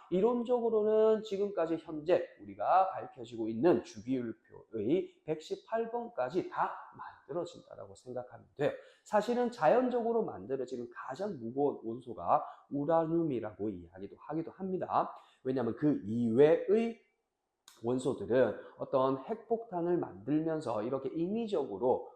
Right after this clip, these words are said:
우리가 만들어진 것이기 때문에 자연에서 만들어지는 가장 무거운 원소를 우리가 보통 우라늄이라고 표현을 해요. 자, 그래서 여기서 집중할 것은 무엇이냐? 태양 정도의 질량을 가진 별은 탄소까지만,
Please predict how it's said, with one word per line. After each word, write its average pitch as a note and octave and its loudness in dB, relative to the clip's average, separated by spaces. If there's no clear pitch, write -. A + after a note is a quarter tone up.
우리가 G#2+ 0
만들어진 C#3 -4
것이기 C#3 -2
때문에 C#3+ 2
자연에서 A3+ 2
만들어지는 C3 -2
가장 A3 -4
무거운 C#3 0
원소를 A2+ -6
우리가 G2+ -6
보통 F#2+ -12
우라늄이라고 A#2 -10
표현을 A2 -14
해요. B2 0
자, C3+ 10
그래서 B3 8
여기서 A3+ 6
집중할 G#3+ 2
것은 G#3+ -2
무엇이냐? E3+ 2
태양 D#4+ 6
정도의 C4+ 2
질량을 G3+ 4
가진 E3 0
별은 B2 -4
탄소까지만, D3+ -2